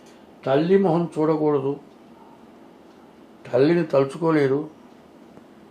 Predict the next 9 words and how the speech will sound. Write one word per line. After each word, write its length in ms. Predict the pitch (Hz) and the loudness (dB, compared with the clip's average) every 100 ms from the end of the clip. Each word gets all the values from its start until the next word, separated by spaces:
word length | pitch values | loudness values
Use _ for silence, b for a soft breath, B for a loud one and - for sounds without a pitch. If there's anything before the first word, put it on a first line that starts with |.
| - - | -20 -6
చివరికి 360 | 135 160 190 180 | -2 4 4 4
ప్రాణం, 400 | 147 147 165 185 170 160 156 147 - - - - - - - | 2 4 2 0 -2 -2 -4 -6 -14 -20 -20 -20 -20 -20 -8
ప్రాణత్యాగం 580 | 131 147 151 160 151 139 | -2 -2 -2 -4 -2 -4
చేయబోయే 420 | - 147 147 143 135 | -6 -8 -4 -2 -4
ముందు 220 | 127 127 139 - - - - - - - - - - 147 | -6 -6 -8 -10 -20 -20 -20 -20 -20 -20 -20 -20 -10 -4
తల్లి 200 | 147 160 | -2 -2
ఫోటో 240 | 151 143 151 131 | -4 -2 -2 -2
తీసుకొని 420 | 117 - 135 143 156 - - - - - - | -8 -8 -8 -8 -12 -20 -20 -20 -20 -20 -6
అక్కడ 160 | 139 | -2